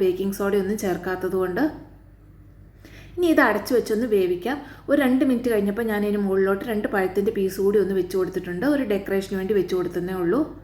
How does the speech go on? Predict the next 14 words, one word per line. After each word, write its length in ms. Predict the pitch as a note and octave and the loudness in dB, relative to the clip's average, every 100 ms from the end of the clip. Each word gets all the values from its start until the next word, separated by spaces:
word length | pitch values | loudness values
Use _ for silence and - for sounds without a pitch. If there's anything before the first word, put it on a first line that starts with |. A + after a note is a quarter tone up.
| - - - - | -20 -20 -20 -2
ഇപ്പോൾ 160 | D4+ C#4 | 2 4
ഒരു 80 | C#4 | 4
പതിനഞ്ച് 440 | B3 A3+ A#3+ B3 B3 | 2 2 2 0 0
തൊട്ട് 260 | G#3 A#3 B3 | 0 0 0
ഇരുപത് 260 | G#3 G#3+ A3 | 4 4 4
മിനിറ്റ് 240 | G#3 G3 G3+ | 0 0 0
വരെ 140 | G3 G3+ | 0 0
ആയിട്ടുണ്ട്. 420 | F3+ F3+ F#3 F3+ A#3+ C4 | 0 -2 -4 -4 -2 -2
നമ്മുടെ 260 | F#3+ F#3 F#3+ | -2 0 0
ഇത് 60 | G#3 A#3+ | 0 0
നല്ലപോലെ 440 | F#3 F#3+ F#3+ G3 F#3 | 2 0 2 0 0
ഒന്ന് 140 | A#3+ B3 | 0 0
വെന്ത് 220 | F3+ F#3 | 0 -2
വന്നിട്ടുണ്ട്. 440 | F#3 F3 F3+ F3 | -2 -2 -4 -2